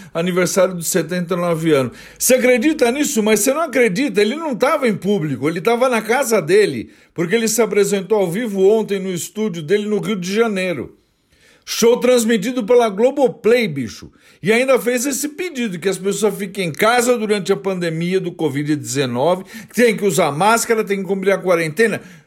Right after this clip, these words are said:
Se o rei mandou, a gente tem que obedecer. Não tem o que falar do, do Roberto Carlos, bicho. E daí a dona Nelly,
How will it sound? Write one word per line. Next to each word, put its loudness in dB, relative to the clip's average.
Se 0
o 6
rei 4
mandou, 4
a 6
gente -6
tem -8
que -8
obedecer. -4
Não -6
tem 0
o -8
que 0
falar 4
do, -6
do -6
Roberto 0
Carlos, -2
bicho. -10
E 2
daí 4
a 6
dona 0
Nelly, 0